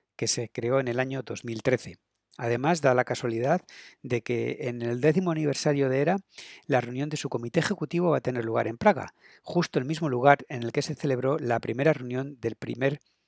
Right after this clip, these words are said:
comité ejecutivo de la asociación. El workshop de era este año va a tener como tema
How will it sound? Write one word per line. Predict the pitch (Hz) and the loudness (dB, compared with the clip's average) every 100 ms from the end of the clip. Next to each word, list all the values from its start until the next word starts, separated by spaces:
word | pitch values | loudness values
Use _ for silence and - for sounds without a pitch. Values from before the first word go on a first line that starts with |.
| _ | _
comité | - 113 113 131 | -4 -4 -2 -2
ejecutivo | - 135 113 127 123 131 | -2 -4 -6 -4 -2 -2
de | 110 | -2
la | 117 123 | 0 0
asociación. | 131 - 117 107 - - _ _ _ _ _ _ _ _ - - | -2 -4 -4 -8 -8 -14 _ _ _ _ _ _ _ _ -16 -10
El | - 131 | -2 2
workshop | 127 143 - 156 - | 4 4 4 2 2
de | 139 | 2
era | 160 | 4
este | 202 - 139 | 2 2 0
año | 156 214 220 - - - - | 2 0 -2 -8 -18 -8 2
va | 135 | 2
a | |
tener | 131 139 139 | 4 0 0
como | 131 120 | -2 0
tema | 120 147 175 | 0 2 0